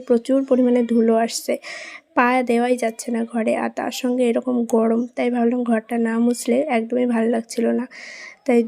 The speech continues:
এই দুটো ঘর, বারান্দা সব ভালো করে মুছে নিয়ে, আহ, কিছু থালা বাসন রয়েছে, সেগুলো মেজে ধুয়ে একবারে গাটাও ধুয়ে নেব,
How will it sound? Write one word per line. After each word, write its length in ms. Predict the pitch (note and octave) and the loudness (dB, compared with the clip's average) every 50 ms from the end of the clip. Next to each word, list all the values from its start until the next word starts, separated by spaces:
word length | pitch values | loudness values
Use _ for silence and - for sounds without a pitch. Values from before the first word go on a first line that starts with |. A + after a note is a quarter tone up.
| A3+ - A#3+ | 2 2 2
এই 60 | A#3 A3+ | 2 2
দুটো 260 | A#3 A#3 A#3 B3 A#3+ A#3 A#3 | 2 2 2 2 2 0 0
ঘর, 280 | - A3+ A3+ A3+ A3+ A#3 A#3 | -2 0 2 2 4 2 2
বারান্দা 460 | A3+ A3 G#3+ A3 A3 A3+ A3+ A#3 A#3+ | 2 2 2 2 2 2 2 2 0
সব 200 | A#3 - A#3+ A3 A3 | 0 0 -2 -2 -2
ভালো 240 | - A3+ A3 A3+ A3+ | -2 -2 0 0 0
করে 180 | - A#3 A#3+ A#3+ | 0 2 2 4
মুছে 340 | A#3 A3+ A3+ A3+ - - B3 | 4 2 2 0 0 0 2
নিয়ে, 240 | A#3+ A#3 A#3+ A#3+ C#4 | 4 4 4 4 2
আহ, 680 | F#4 - - - - - - _ - B3+ A3+ A3 A3 A3 A3+ | 2 -2 -6 -18 -20 -20 -14 _ -2 0 0 2 0 0 -2
কিছু 200 | - B3 A#3 - B3 B3 | -2 -4 -2 -2 -4 -2
থালা 220 | - A#3 A3 A3+ | 0 2 2 2
বাসন 260 | A#3 A#3 A3+ - B3+ A#3+ | 2 2 0 0 2 2
রয়েছে, 260 | A#3+ A#3+ A#3+ - D4 | 2 2 2 2 0
সেগুলো 380 | C4+ - B3 A#3 A#3 A#3+ A#3+ B3+ B3 | 2 4 4 4 6 6 4 4 6
মেজে 320 | A#3 A3+ A3 A3 - A#3+ | 4 4 2 2 2 0
ধুয়ে 240 | A#3 - - B3+ C4+ | 0 2 2 4 4
একবারে 340 | C4 A#3 A3+ A3 - A#3+ A#3+ A#3 - | 4 2 0 -2 -2 -2 0 0 0
গাটাও 320 | A3+ A3+ A#3 A#3 B3 A#3+ | 0 0 0 2 2 2
ধুয়ে 240 | A#3 A#3 A#3+ A#3+ A#3+ A#3+ | 2 4 4 4 6 6
নেব, 160 | B3 A#3+ | 4 2